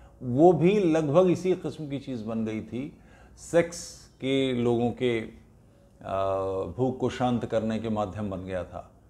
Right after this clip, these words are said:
फिर Facebook आया, Facebook पे भी इस किस्म की बातें हुई। मुझे इसलिए मालूम है कि मेरे पास मैसेंजर में कई बार ऊटपटांग मैसेज आ जाते हैं, लोगों की जो इच्छा होती है वो ऐसा वैसा ये सब भेज देते हैं।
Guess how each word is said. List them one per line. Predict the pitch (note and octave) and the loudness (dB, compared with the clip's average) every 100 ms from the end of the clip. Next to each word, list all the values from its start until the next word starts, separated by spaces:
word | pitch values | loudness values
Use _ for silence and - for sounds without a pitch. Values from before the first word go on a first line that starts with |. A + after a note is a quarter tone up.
| - - - - | -20 -20 -20 0
फिर | D3 C3+ | 2 6
Facebook | F3 F3+ D#3 D#3+ A2+ | 8 8 6 2 4
आया, | A2 A#2 D#3+ | 4 2 4
Facebook | E3+ D3 E3 | 4 4 0
पे | D#3 F3+ | 4 4
भी | F3 F#3 | 6 4
इस | E3 | 2
किस्म | - C3 D#3 C#3 | -4 -10 -8 -4
की | |
बातें | B2 A2+ A2+ A2 | 0 0 0 -8
हुई। | G#2+ F#2+ F#2 | -6 -10 -6
मुझे | B2+ C3 D3+ | -4 0 0
इसलिए | C#3+ F3 E3+ | 2 2 4
मालूम | D3 D3 C#3+ | 4 4 0
है | D#3 | -2
कि | D3 | -4
मेरे | C3+ C3+ C#3+ | -2 0 -2
पास | - C3 C#3 - - - - C#3+ | 0 2 0 -2 -18 -20 -10 -2
मैसेंजर | C#3+ D#3 D3 C#3+ | 0 0 2 2
में | B2+ C3+ | 2 0
कई | C3+ C3+ | 0 2
बार | C3+ C3+ | 4 4
ऊटपटांग | C3 - B2 B2 B2 | 0 -4 -4 -2 0
मैसेज | A#2 A2 A#2 | -2 -2 -2
आ | G#2+ | 0
जाते | G#2 G2 - | 0 -2 -6
हैं, | F2 E2+ - - - - - - - _ _ - - - - - - - | -12 -12 -14 -20 -20 -20 -20 -20 -20 _ _ -20 -20 -20 -20 -20 -20 -8
लोगों | A#2+ B2+ B2+ A#2+ | 2 4 4 4
की | C3 A2+ | 0 0
जो | A2+ A2 | 0 -2
इच्छा | A2+ - | -4 0
होती | A2+ G#2 F#2 G2+ | 0 0 -2 -4
है | G2 | -2
वो | G2 F#2+ G2 | 0 -2 -2
ऐसा | F#2+ - F2+ | -4 -4 -4
वैसा | F2+ F2+ F#2 | -4 -6 -6
ये | F2+ F2+ | -6 -8
सब | G2 F#2 | -12 -12
भेज | F#2+ | -10
देते | F#2+ F#2 E2+ | -10 -14 -16
हैं। | F2 | -20